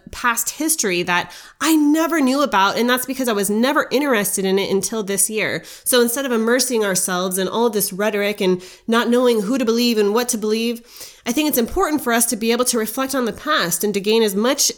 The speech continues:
information as we can that's factual. And we know that it's factual based on the sources that we're consuming it from. If we're going on resources like Facebook, where every other post that we see on there is being, quote, fact checked,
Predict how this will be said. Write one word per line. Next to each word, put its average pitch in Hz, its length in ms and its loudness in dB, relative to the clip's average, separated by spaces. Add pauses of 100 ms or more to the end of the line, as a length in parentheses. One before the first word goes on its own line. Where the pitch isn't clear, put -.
information 247 680 0
as 196 160 -2
we 190 80 -4
can 247 340 0
that's 202 160 -2
factual. 269 640 0
And 185 80 4
we 196 80 4
know 262 160 4
that 247 120 2
it's 233 140 -2
factual 247 540 0
based 226 260 0
on 240 120 2
the 208 80 2
sources 220 400 -2
that 208 160 -2
we're 202 100 0
consuming 214 560 0
it 170 120 0
from. 156 260 -6 (340)
If 226 100 -8
we're 220 100 -4
going 269 340 2
on 226 320 2 (200)
resources 233 600 0
like 202 200 -2
Facebook, 240 480 -2
where 202 140 0
every 254 300 0
other 226 200 0
post 262 440 -2
that 226 160 -2
we 214 100 -2
see 269 320 -2
on 220 140 2
there 196 140 2
is 185 120 2
being, 220 320 0
quote, 214 340 -2
fact - 400 -4
checked, - 440 -4